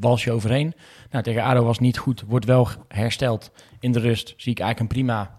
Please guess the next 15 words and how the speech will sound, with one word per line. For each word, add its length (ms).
tweede 240
helft. 340
Ja, 120
tegen 220
Heerenveen 480
kom 180
je 60
gewoon 160
kwaliteit 440
tekort, 300
maar 140
was 120
ook 120
niet 200
slecht. 420